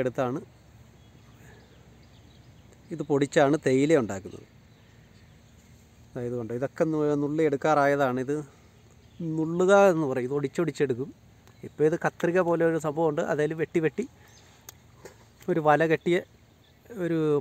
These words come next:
പാത്രം പോലെ ഇരിക്കും, വലയ്ക്കകത്തേക്ക് വെട്ടി ഇടുകയാണ്. പണ്ടൊക്കെ ഇത് കൈകൊണ്ട് ഒടിച്ചൊടിച്ച് എടുക്കുകയാണ്. ഇതാ ഇതുപോലെ ഒടിച്ചൊടിച്ച്, ഒടിച്ചൊടിച്ചെടുക്കുകയായിരുന്നു നേരത്തെയൊക്കെ ചെയ്തുകൊണ്ടിരുന്നത്. ഇത്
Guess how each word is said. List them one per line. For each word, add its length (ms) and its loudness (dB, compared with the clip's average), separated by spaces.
പാത്രം 380 0
പോലെ 200 0
ഇരിക്കും, 220 -12
വലയ്ക്കകത്തേക്ക് 760 -4
വെട്ടി 260 -6
ഇടുകയാണ്. 540 -6
പണ്ടൊക്കെ 340 -2
ഇത് 140 0
കൈകൊണ്ട് 340 2
ഒടിച്ചൊടിച്ച് 540 -2
എടുക്കുകയാണ്. 600 0
ഇതാ 140 -6
ഇതുപോലെ 360 0
ഒടിച്ചൊടിച്ച്, 600 -2
ഒടിച്ചൊടിച്ചെടുക്കുകയായിരുന്നു 1080 -2
നേരത്തെയൊക്കെ 500 -2
ചെയ്തുകൊണ്ടിരുന്നത്. 600 -10
ഇത് 80 -14